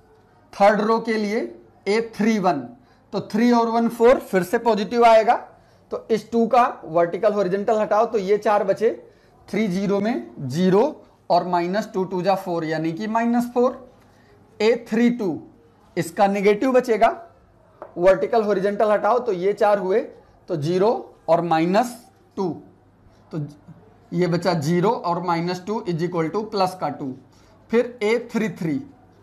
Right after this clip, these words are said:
फिर से पॉजिटिव आएगा, वर्टिकल हॉरिजॉन्टल हटा दोगे तो थ्री टू जा सिक्स माइनस थ्री, यानी कि केवल थ्री। ये सारे के सारे मुझे कोफैक्टर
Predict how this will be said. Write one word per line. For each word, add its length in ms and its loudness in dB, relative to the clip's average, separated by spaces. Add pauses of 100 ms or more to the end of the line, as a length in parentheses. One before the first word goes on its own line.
(600)
फिर 140 2
से 160 2
पॉजिटिव 440 2
आएगा, 380 6 (600)
वर्टिकल 400 4
हॉरिजॉन्टल 460 0
हटा 220 4
दोगे 280 2
तो 120 0 (100)
थ्री 180 -4
टू 160 -4
जा 160 2
सिक्स 380 -8
माइनस 460 -4
थ्री, 240 -6 (1200)
यानी 340 2
कि 220 0 (400)
केवल 420 2 (140)
थ्री। 260 -6 (480)
ये 100 0
सारे 400 2
के 140 -4
सारे 360 2
मुझे 280 0
कोफैक्टर 680 -2